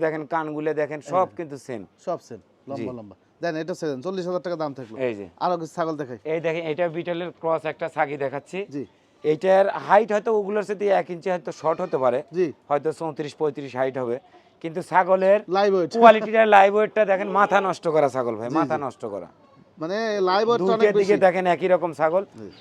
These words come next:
Speaker 1: আর সবচেয়ে বড় কথা, এগুলো ছাগল কিন্তু ভাই প্রেগনেন্ট করানো আছে।
Speaker 2: আচ্ছা, সব প্রজনন করানো আছে।
Speaker 1: হ্যাঁ, একদম হান্ড্রেড পার্সেন্ট নাগরা বিটেল পাঠা দিয়ে কিন্তু এগুলো প্রজনন করানো আছে।
Speaker 2: জি।
Speaker 1: আর আমার খামারের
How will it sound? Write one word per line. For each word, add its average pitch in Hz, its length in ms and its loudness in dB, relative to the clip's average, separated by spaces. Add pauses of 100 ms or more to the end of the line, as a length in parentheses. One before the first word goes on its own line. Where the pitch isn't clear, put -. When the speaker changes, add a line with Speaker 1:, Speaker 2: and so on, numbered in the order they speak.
(240)
Speaker 1:
আর 147 160 4
সবচেয়ে 190 420 -6
বড় 196 100 2 (100)
কথা, 196 200 -4
এগুলো 196 220 -8
ছাগল 180 260 -6
কিন্তু 165 200 -10
ভাই 165 180 -6
প্রেগনেন্ট 127 400 -8
করানো 107 260 -8 (120)
আছে। - 140 -20 (200)
Speaker 2:
আচ্ছা, 123 220 -12
সব 196 160 -2
প্রজনন 226 340 0
করানো 156 180 -2
আছে। 135 60 -2
Speaker 1:
হ্যাঁ, 110 140 -2 (180)
একদম 151 260 -4
হান্ড্রেড 160 300 -8
পার্সেন্ট 180 320 -4
নাগরা 160 260 -4
বিটেল 156 300 -6
পাঠা 147 180 -4
দিয়ে 151 140 -8
কিন্তু 147 160 -14
এগুলো 139 220 -8
প্রজনন 135 400 -10
করানো 135 340 -8
আছে। 175 140 -8 (220)
Speaker 2:
জি। 139 80 -4 (320)
Speaker 1:
আর 123 180 2
আমার 147 220 -6
খামারের 151 320 -8